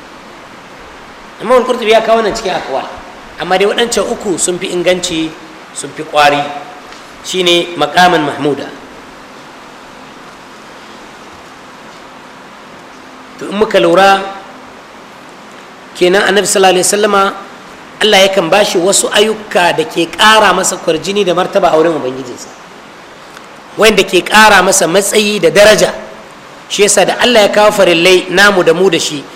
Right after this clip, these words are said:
ya ce wa aqimis salat, aqimis salata liduluki shamsi ila ghasaqil layli wa qur'an al-fajr, inna qur'an al-fajr kana mashhuda, sai ce wa min al-layli fatahajjad. Fatahajjad bihi nafilatan lak.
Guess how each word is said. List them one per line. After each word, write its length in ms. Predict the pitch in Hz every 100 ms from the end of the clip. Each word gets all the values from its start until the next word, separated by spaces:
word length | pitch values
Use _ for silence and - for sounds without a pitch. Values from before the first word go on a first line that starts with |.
| - -
ya 80 | 180
ce 80 | 185
wa 160 | 165
aqimis 320 | 185 196 180 -
salat, 400 | 175 165 165 -
aqimis 400 | - 196 254 220
salata 400 | 180 170 165 - - - -
liduluki 480 | 214 190 190 190 170
shamsi 440 | - 175 151 - - -
ila 200 | 185 208
ghasaqil 400 | 180 - 180 180
layli 400 | 170 175 170 - -
wa 60 | -
qur'an 400 | 202 175 190 180
al-fajr, 460 | 170 - 165 165 131 - -
inna 240 | 196 214 220
qur'an 400 | 202 185 190 175
al-fajr 400 | 170 175 170 170
kana 280 | 190 190
mashhuda, 680 | 180 170 165 175 170 175 -
sai 120 | - 196
ce 80 | 175
wa 140 | 170
min 180 | 202 220
al-layli 320 | 185 202 185
fatahajjad. 720 | - - 180 151 127 - 165 - - - - - - - - 311 311 381 392 - - - - - - - -
Fatahajjad 560 | 143 - 160 151 180 151
bihi 160 | 143
nafilatan 640 | 143 180 180 151 135 127
lak. 80 | 107